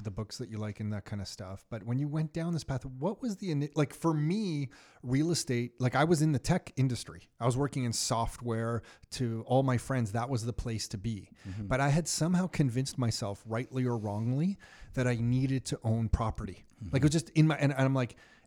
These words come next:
Speaker 1: every day that goes by that I don't own some hard asset or own an asset that's working for me, I'm, I'm just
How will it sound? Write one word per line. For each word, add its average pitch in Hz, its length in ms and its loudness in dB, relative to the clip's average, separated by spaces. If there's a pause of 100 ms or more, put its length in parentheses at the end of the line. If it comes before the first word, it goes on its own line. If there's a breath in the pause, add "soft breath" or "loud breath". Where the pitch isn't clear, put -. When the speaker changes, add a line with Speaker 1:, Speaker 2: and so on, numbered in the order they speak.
(120)
Speaker 1:
every 175 360 6
day 139 260 4
that 120 160 -4
goes 117 260 -2
by 110 300 -4
that 104 220 -4
I 120 140 0
don't 123 300 0
own 117 400 0 (180 soft breath)
some 110 320 -2
hard 123 380 -2
asset 113 420 -4
or 101 180 -8
own 131 220 4
an 123 140 -2
asset 117 320 -4
that's - 160 -10
working 110 360 -6
for 110 280 -6
me, 107 220 -4 (540 soft breath)
I'm, 123 160 0 (140)
I'm 127 100 0
just 156 180 -4